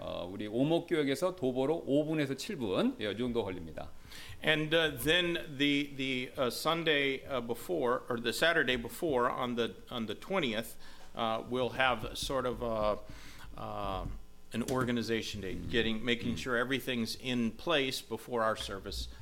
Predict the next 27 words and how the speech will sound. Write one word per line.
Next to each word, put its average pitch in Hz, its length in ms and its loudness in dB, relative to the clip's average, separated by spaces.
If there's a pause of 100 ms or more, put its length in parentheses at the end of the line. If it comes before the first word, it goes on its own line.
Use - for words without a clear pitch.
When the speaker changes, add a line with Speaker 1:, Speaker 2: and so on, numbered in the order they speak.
Speaker 2:
the 104 80 -2
Speaker 1:
예. 85 60 -2
Speaker 2:
following 87 340 0
day. - 160 4
Speaker 1:
예, 185 80 6
그래서 202 220 6
이제 190 120 6
우리가 180 220 6
목요일 170 320 4
날 185 120 6
이사 165 180 2
가니까요. 139 800 2
금요일, 165 420 2
토요일 156 260 -2
날, 113 140 2
특히 - 260 -8
토요일 165 260 -4
날은 135 260 2
우리가 113 180 -2
좀 107 160 -8
정리를 165 460 2
해야 117 120 4
됩니다. 92 280 -4
이사 120 240 0
오시면 135 320 -2
아시잖아요. 107 540 -2
막 107 280 -4